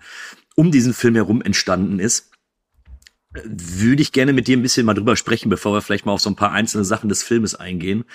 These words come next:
War es bei dir in der Jugend auch so, dass, dass bei dem Film vom Erzählen, sagen, immer mehr drin war, als tatsächlich an, äh, Brutalität drin war?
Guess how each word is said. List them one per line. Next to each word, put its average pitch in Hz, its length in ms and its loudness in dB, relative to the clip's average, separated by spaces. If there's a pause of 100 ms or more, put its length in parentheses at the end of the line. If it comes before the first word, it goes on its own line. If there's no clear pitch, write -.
(1000)
War 101 240 0
es 156 120 0
bei 131 160 2
dir 120 280 2
in 156 100 -2
der 139 100 2
Jugend 131 440 -4
auch 110 280 -2
so, 160 480 0 (1120)
dass, - 180 -4 (300)
dass - 140 -4
bei 123 100 2
dem 120 220 2
Film 156 360 0 (200)
vom 135 200 -4
Erzählen, 151 440 2
sagen, 156 200 0
immer 175 220 4
mehr 135 240 2
drin 160 260 0
war, 165 140 -4
als 143 180 -2
tatsächlich 143 720 -4
an, 131 360 -2
äh, 98 100 -2
Brutalität 123 600 -2
drin 117 160 -2
war? 220 160 -6